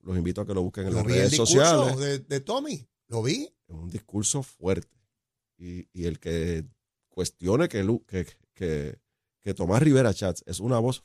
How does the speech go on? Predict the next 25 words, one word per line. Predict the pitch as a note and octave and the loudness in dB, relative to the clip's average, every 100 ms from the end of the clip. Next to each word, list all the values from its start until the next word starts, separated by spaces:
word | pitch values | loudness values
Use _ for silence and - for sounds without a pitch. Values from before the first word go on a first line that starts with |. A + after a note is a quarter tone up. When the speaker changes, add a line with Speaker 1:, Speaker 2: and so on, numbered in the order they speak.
| _ | _
Speaker 1:
fuerte | G2 B2 C#3 F2+ | 0 2 0 -4
dentro | E2+ G2+ - A#2+ | -4 -6 -4 -2
de | |
nuestro | A#2 A#2+ - | -2 -2 -4
partido, | G#2+ B2 - B2 G2+ E2 - _ _ _ _ | -4 -4 -2 -2 -2 -2 -8 _ _ _ _
no | G#2 | -4
tan | C3 | 0
solo | C3+ D3 D3+ | 2 4 4
como | D#3 | 2
Speaker 2:
Sí, | C#3 | 2
puedes | A#2+ | 2
Speaker 1:
vicepresidente. | A#2 - F2+ - - C3 | -2 -4 -4 2 6 6
Speaker 2:
diferir | C#3 - F2 - | 6 2 0 0
de | G#3 E3 | -2 -2
él, | C3 | -2
puedes | D#3+ F3 | -6 -6
diferir | G#3+ A3 G#3+ | -4 -4 -2
de | G#3+ | -4
él, | A3+ | -4
pero | F#3+ E3 | -2 -2
Speaker 1:
Bueno. | |
Speaker 2:
tienes | G2+ F3 | -2 -4
que | F3+ G3 | -6 -6
concederle | F3+ E3+ E3 D#3 D3+ C3+ | -4 -2 -2 -2 -2 -4
eso. | G#2+ - | -4 -10